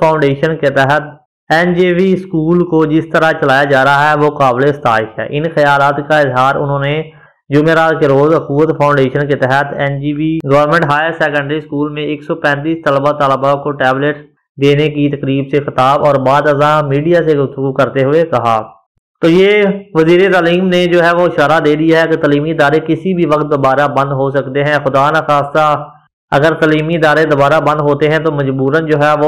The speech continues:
ऑनलाइन तालीम की तरफ जाना पड़ेगा। जैसे बाहर के ममालिक में पहले से ही ऑनलाइन तालीम जो है वो जारी है, तो पाकिस्तान में भी ऑनलाइन तालीम जो है वो शुरू करनी पड़ेगी, क्योंकि पहले ही एक साल तकरीबन बच्चों का ज़ाया हो गया है। मजीद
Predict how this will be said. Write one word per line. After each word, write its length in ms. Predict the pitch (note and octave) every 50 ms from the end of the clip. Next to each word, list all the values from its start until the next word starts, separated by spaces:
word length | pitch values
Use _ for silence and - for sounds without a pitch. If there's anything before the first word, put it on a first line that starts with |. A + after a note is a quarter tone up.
| D#3 D3+
ऑनलाइन 360 | D3+ C#3+ C#3+ D3 D3+ D#3+ D#3+ D#3
तालीम 300 | D3+ D3 C#3 C#3+ C#3 C#3
की 80 | C#3 C#3+
तरफ 260 | C#3 - C#3 C#3 C3+ C3+
जाना 260 | C3 C3 C3 C3 C3+ C3
पड़ेगा। 360 | B2+ C3+ C#3 D3 D3 D#3 D3+
जैसे 280 | D3 C#3+ C3+ C3+ D3+ C3+
बाहर 240 | C3+ - D3 D3+ D3
के 140 | C3+ D#3 D3
ममालिक 480 | C#3+ C#3 C3 B2+ B2+ B2+ B2+ C3+ C3
में 320 | C#3 C#3 C#3 C#3 C#3+ C#3 - - - _ _ _ _ -
पहले 220 | D3 D3 D#3 E3
से 140 | D#3+ D#3+ D#3+
ही 140 | D3 D#3 D#3
ऑनलाइन 400 | D3 C#3+ C#3+ C#3+ C#3 C#3+ D3 D3 C#3+
तालीम 300 | C#3+ C3+ C3+ C#3 C#3 C#3
जो 120 | C#3 C#3 C3+
है 120 | C#3 C#3
वो 140 | C3+ C3+ C3+
जारी 260 | B2+ B2 B2 B2 C#3
है, 200 | C#3 D3 D3 D3
तो 140 | C#3+ - D3 C#3
पाकिस्तान 420 | C#3+ C#3 C#3 - - - E3+ D#3+
में 160 | D#3 D#3 D3+
भी 120 | D3+ D#3 D#3
ऑनलाइन 380 | C#3 C3+ C3+ C3+ C#3+ C#3+ C#3+ C#3
तालीम 300 | C#3+ C3 B2+ C3 C3 C3
जो 120 | C3 C3+
है 120 | C3 C3+ C3+
वो 120 | C3+ C#3 C3+
शुरू 260 | C3 C3+ C3 C3+ C3+
करनी 300 | C3 C3 B2 B2+ C3 C#3 C#3
पड़ेगी, 440 | C#3+ C#3 C#3 C#3+ C#3 C#3+ D3 D3+ D3 C#3+ - - _ _ _ _ _ _
क्योंकि 220 | - D3 D3 F3+ F3
पहले 280 | E3+ E3+ E3 E3+ F#3 F#3+
ही 160 | F#3+ F#3+ F#3
एक 180 | F3 E3+ E3+ F3
साल 280 | - E3+ E3 D#3+ D#3+ D#3+
तकरीबन 300 | D3+ D3+ D3+ D3 D3+ D#3
बच्चों 280 | D3+ C#3+ C3+ C#3+ D3+ D3
का 120 | C#3+ D3+
ज़ाया 240 | C#3 C3+ B2+ B2+ C#3 D3
हो 160 | D3 D3 C#3+
गया 200 | C#3+ D3 C#3+ D3
है। 160 | D3+ D3 C#3+
मजीद 400 | C#3 B2+ C3 C3+ C#3 C#3+ C#3+ C#3+